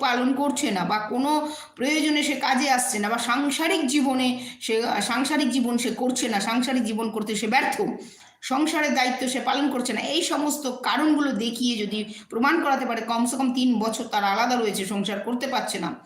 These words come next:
একটা বৈবাহিক সূত্র মানেই হচ্ছে সংসারের দায় দায়িত্ব ভার, এই সমস্ত বিষয়গুলো আছে। এই সমস্ত বিষয়গুলো দেখিয়ে কোর্টের সামনে যদি রাখতে পারে তাহলে কিন্তু ওয়ান সাইড ডিভোর্স কিন্তু পাওয়া যায়।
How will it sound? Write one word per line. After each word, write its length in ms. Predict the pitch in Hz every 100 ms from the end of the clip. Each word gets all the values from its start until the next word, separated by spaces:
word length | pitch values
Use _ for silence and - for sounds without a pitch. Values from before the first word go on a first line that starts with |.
| - - - -
একটা 140 | 240
বৈবাহিক 480 | 214 226 240 285 285
সূত্র 360 | - 226 - 254
মানেই 280 | 220 247 320
হচ্ছে 240 | 311 302
সংসারের 520 | - 233 233 269 277
দায় 200 | 233 220
দায়িত্ব 360 | 208 208 208 226
ভার, 240 | 196 185 - - - - - -
এই 60 | 349
সমস্ত 240 | 381 -
বিষয়গুলো 480 | 294 277 285 247 262
আছে। 200 | 269 -
এই 220 | 226 277
সমস্ত 300 | 330 302 302
বিষয়গুলো 500 | 262 247 269 254 277
দেখিয়ে 680 | 226 220 - 269 190 - - - _ _ _ _ _ _ -
কোর্টের 260 | 214 254
সামনে 280 | 247 233 220
যদি 180 | 208 208
রাখতে 300 | 208 208 226
পারে 160 | 247 247
তাহলে 280 | 226 180
কিন্তু 300 | 202 220 196
ওয়ান 200 | 175 202
সাইড 260 | 196 214 180
ডিভোর্স 360 | 180 175 180 -
কিন্তু 480 | 185 185 320 392 - - - -
পাওয়া 400 | 208 190 190 185
যায়। 400 | 180 208 226 208